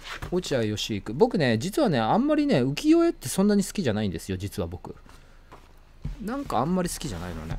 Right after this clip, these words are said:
僕ちょっとね、スノ-、ややスノップなところがありましてね、あの、本当に王道のファインアートが好きなところがあるのね。だから好み、あの、面白いと思ってますよ。だけどね、好き、好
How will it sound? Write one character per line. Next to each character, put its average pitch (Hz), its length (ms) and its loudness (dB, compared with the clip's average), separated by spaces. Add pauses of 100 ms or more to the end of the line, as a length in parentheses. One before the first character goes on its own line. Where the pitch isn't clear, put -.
(160)
僕 233 180 -2
ち - 140 -2
ょ 415 60 0
っ - 20 -6
と 170 140 2
ね、 120 80 0
ス - 200 0
ノ-、 311 160 -2
や 330 160 2
や 330 100 2
ス - 200 -2
ノ 330 100 0
ッ - 40 -12
プ - 120 -4
な 131 140 2
と 127 80 -4
こ 117 80 -2
ろ 113 80 0
が 98 100 -2
あ 98 40 -2
り 95 60 -4
ま 101 120 -4
し - 80 -10
て 90 80 -4
ね、 90 260 -6 (420)
あ 127 120 -2
の、 123 220 0
本 254 200 -2
当 285 80 -4
に 262 80 2
王 247 220 4
道 302 120 2
の 285 100 2
フ 277 80 4
ァ 285 40 4
イ 285 80 2
ン 269 60 4
ア - 20 6
ー 160 40 4
ト 123 100 -2
が 110 60 0
好 - 100 -8
き 135 100 -6
な 113 80 0
と 107 80 -12
こ 107 120 -6
ろ 98 60 -2
が 92 160 -4 (220)
あ 117 160 -2
る 90 180 -6
の 85 300 -10
ね。 123 240 -6
だ 185 140 0
か 180 60 2
ら 165 100 -2
好 381 280 2
み、 147 220 0
あ 170 80 2
の、 - 220 -6
面 262 180 2
白 370 160 2
い - 60 2
と 107 80 -2
思 110 100 -4
っ - 20 -16
て - 120 -6
ま - 80 -4
す - 80 -12
よ。 - 100 -8 (1500)
だ 202 140 -4
け - 80 -8
ど 107 100 -10
ね、 101 140 -6
好 - 400 -10
き、 302 320 -4
好 - 120 -8